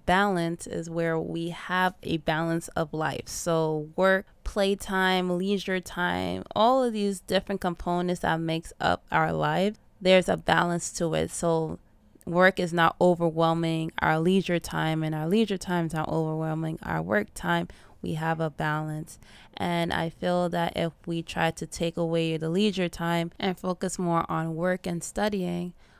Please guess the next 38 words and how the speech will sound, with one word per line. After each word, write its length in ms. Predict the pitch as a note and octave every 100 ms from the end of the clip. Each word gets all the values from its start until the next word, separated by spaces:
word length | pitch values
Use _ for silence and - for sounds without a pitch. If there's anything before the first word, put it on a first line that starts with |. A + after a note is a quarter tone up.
| - -
we 320 | G3 A3+ C4+
become 420 | - A#3+ F3 F3+
stressed. 560 | - - - F#3 - -
So 160 | G#3+
know 240 | G3 F#3+ G3
your 200 | G#3 A3
limit 520 | F#3 F3+ F3+ F3 - _ _ -
and 420 | F3+ F3+ F3 F3 F3
take 460 | - F#3 F3 F3 -
a 60 | F#3
break 340 | E3+ E3+ E3 D#3+ -
when 240 | E3 E3
you 140 | D#3+
need 220 | D#3 D#3 D3+
it. 200 | C#3+ - -
And 100 | G3
this 140 | G3 -
is 120 | A#3+
an 160 | A#3+ -
extra 360 | F3+ F#3 - G3+
tip 360 | - G#3 G3+ -
to 200 | - G3+
those 560 | F#3 F3+ E3+ F3+ F#3 F#3+
who 140 | -
may 380 | F#3+ E3+ D#3+ E3
have 360 | F#3+ F#3+ F3 F3
been 200 | E3 E3
taking 480 | - E3 - F3 F3
this 180 | E3
exam 440 | E3+ D#3+ D#3+ D#3+ E3
for 180 | - F#3
more 560 | E3+ E3 D#3 D#3 D#3+ - - - -
than 320 | - F3+ E3+ - - -
two 220 | - F#3+
times. 680 | F#3 - E3 F3 G3 A3 - - - - - - -
I 140 | G3
know 340 | F#3 F3 F3 F3
that 260 | F3+ F3